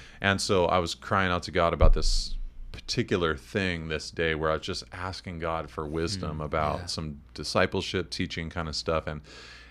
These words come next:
Speaker 1: as I was praying, I just sensed this, um, little phrase from Ezekiel where
Speaker 2: Mm.
Speaker 1: Ezekiel was preaching to the dry bones.
Speaker 2: Oh,
Speaker 1: And
Speaker 2: yeah,
Speaker 1: I
Speaker 2: yeah.
Speaker 1: sensed the Lord just saying,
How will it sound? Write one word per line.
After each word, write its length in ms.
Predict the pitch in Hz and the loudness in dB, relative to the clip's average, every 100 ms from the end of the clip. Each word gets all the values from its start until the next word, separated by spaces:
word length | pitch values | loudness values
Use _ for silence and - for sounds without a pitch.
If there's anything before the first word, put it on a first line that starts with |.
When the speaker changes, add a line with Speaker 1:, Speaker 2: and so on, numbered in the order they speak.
| - | -6
Speaker 1:
as 180 | 85 85 | -2 2
I 80 | 80 | 2
was 160 | 76 | 0
praying, 680 | - - 110 104 98 95 82 | -4 2 4 6 2 0 -4
I 220 | 80 78 | -4 -4
just 400 | 73 85 80 - | -2 -2 -2 -2
sensed 880 | - - - 95 90 87 - - - - | -4 -2 0 2 2 0 -4 -6 -12 -18
this, 880 | 82 80 85 80 - - - - - - | -10 -2 -2 -2 -4 -6 -6 -8 -12 -14
um, 480 | 87 80 73 71 67 - - - - - - - - - - - - - - - 101 | -8 -6 -6 -8 -14 -20 -18 -12 -12 -14 -20 -20 -20 -20 -20 -20 -20 -20 -20 -16 -2
little 220 | 101 95 | 2 2
phrase 440 | - 101 90 87 | 2 4 4 2
from 240 | - 90 78 | -2 -8 -6
Ezekiel 760 | 73 101 98 - 85 78 76 - - - | -2 0 0 0 0 0 -2 -6 -20 -6
where 140 | 87 80 | 0 0
Speaker 2:
Mm. 20 | |
Speaker 1:
Ezekiel 440 | 78 87 80 80 | 0 -4 -2 -2
was 200 | 76 78 | -2 -6
preaching 440 | - 98 85 90 80 | -6 -6 -4 -6 -6
to 80 | |
the 100 | 71 | -6
dry 320 | 73 85 78 76 | 0 2 2 0
bones. 600 | 80 82 80 71 67 - - - | -2 -2 -4 -6 -10 -12 -14 -12
Speaker 2:
Oh, 60 | 120 | -6
Speaker 1:
And 60 | |
Speaker 2:
yeah, 340 | 98 80 78 87 87 - - | -2 0 0 -2 -8 -14 -6
Speaker 1:
I 60 | |
Speaker 2:
yeah. 20 | |
Speaker 1:
sensed 380 | 95 95 90 85 | -4 -2 -4 -2
the 100 | 90 | 0
Lord 420 | 80 78 82 80 | 0 0 0 0
just 220 | 76 78 - | -2 -4 -4
saying, 340 | 78 73 73 | -4 -4 -6